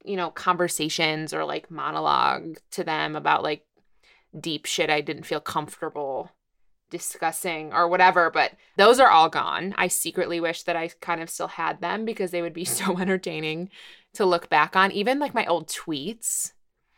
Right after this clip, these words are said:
Like, I think about all my old tweets. Like, I was so fucking dramatic. They just would be funny. Like, my friends, we would just laugh.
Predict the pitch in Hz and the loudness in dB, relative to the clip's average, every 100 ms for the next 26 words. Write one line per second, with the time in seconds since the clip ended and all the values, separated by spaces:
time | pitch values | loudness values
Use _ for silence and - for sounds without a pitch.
0 | _ _ 196 196 - 190 220 - 196 196 | _ _ -6 -4 -4 0 2 4 2 0
1 | - 180 - - 160 208 208 190 185 - | 0 -2 -4 -6 -6 -6 -4 -4 -4 -6
2 | - 196 170 170 175 - - 185 165 - | -6 -6 -8 -6 -8 -10 -10 -8 -6 -8
3 | 165 170 185 170 151 156 180 247 - - | -8 -6 -4 -4 -2 0 2 0 -4 -18
4 | - _ _ _ _ _ 202 208 214 240 | -20 _ _ _ _ _ -2 0 -2 -2
5 | 208 202 - 170 170 175 143 160 175 170 | -2 -4 -2 2 2 2 -2 -2 -4 -2
6 | 170 175 175 185 185 - 135 - - - | -4 -4 -6 -6 -6 -8 -6 -2 -2 -2
7 | - - | -8 -20